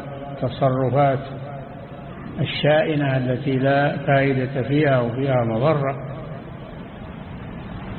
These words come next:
والعقل من أعظم نعم الله على العباد ومن أعظم آياته،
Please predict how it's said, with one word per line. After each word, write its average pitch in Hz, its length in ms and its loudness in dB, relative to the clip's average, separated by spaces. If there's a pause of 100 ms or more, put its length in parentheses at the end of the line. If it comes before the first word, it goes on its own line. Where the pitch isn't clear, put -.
(100)
والعقل 156 540 4
من 165 160 6
أعظم 151 520 4 (500)
نعم 139 340 4
الله 131 460 4
على 127 180 2
العباد 147 540 2
ومن 175 360 2
أعظم 160 380 2
آياته، 165 720 4